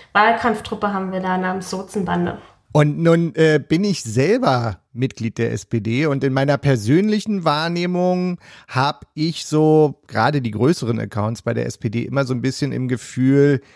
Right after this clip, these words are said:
Speaker 2: da geht's mehr um einen Senden als ein Empfang. Allerdings hab ich dieses Gefühl auch bei allen anderen Parteien. Also es ist gar nicht parteispezifisch. Ich glaube, ich hab's natürlich ein bisschen mehr als S-P-D-Mitglied, weil ich da näher dran stehe. Ist denn bei der Menge an Menschen, die man,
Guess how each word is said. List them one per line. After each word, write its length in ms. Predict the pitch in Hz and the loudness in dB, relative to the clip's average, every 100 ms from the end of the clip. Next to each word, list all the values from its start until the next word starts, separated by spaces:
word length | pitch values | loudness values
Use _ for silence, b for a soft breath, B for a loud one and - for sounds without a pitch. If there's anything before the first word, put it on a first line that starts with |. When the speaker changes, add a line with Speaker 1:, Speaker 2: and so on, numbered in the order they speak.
| b b | b b
Speaker 2:
da 100 | - | -4
geht's 240 | 120 131 - | 0 -2 2
mehr 260 | 139 131 | 2 2
um 200 | 151 139 | 0 0
einen 260 | 139 127 117 | 2 0 -2
Senden 640 | 95 101 175 233 143 107 | -2 2 4 2 0 -6
als 340 | 95 110 - - | -6 -8 -10 -12
ein 240 | - 110 110 | -6 -4 -4
Empfang. 420 | 107 - 104 120 | -8 -4 -4 0
Allerdings 440 | 123 156 151 151 | 2 4 4 4
hab 120 | 147 156 | 2 2
ich 100 | - | 0
dieses 300 | 147 147 - | 0 0 -2
Gefühl 380 | 139 - 147 | -2 2 4
auch 140 | 127 123 | 4 2
bei 140 | 127 | 0
allen 200 | 120 123 | 2 0
anderen 280 | 120 135 120 | 0 0 0
Parteien. 360 | 107 104 104 110 | -2 -2 -2 -2
Also 180 | 107 | -2
es 160 | 107 104 | -4 -2
ist 320 | 127 110 - | -4 -4 -4
gar 160 | 123 123 | -2 0
nicht 160 | 135 | 0
parteispezifisch. 800 | - 117 120 143 147 123 131 127 | -2 0 2 2 0 0 0 2
Ich 160 | 123 110 | 0 2
glaube, 260 | 127 127 123 | 2 4 2
ich 100 | 131 | 0
hab's 200 | - 131 | 0 -2
natürlich 380 | 127 127 120 | 0 -2 -2
ein 80 | 120 | -4
bisschen 260 | 120 - 113 | -4 -4 -2
mehr 140 | 123 | -2
als 120 | 113 | -2
S-P-D-Mitglied, 800 | 120 - 120 110 139 135 131 120 | -6 -4 -2 0 0 0 -2 0
weil 160 | 120 120 | 0 0
ich 100 | 113 | 0
da 120 | 120 | 0
näher 220 | 117 113 | 2 0
dran 260 | 110 110 160 | 0 -2 -2
stehe. 540 | - 117 113 113 139 B B B B B B B B _ | -2 -2 0 0 -2 B B B B B B B B _
Ist 320 | 196 196 - | -6 -6 0
denn 440 | 196 196 196 190 127 | 2 2 2 -2 0
bei 260 | 160 160 | 2 2
der 220 | 151 156 147 | 2 2 2
Menge 380 | 139 196 320 | 2 0 0
an 140 | 190 151 | 0 0
Menschen, 420 | 139 135 - 135 | 0 -2 -4 -6
die 140 | 131 | -2
man, 560 | 139 139 135 135 131 | 0 2 2 0 -2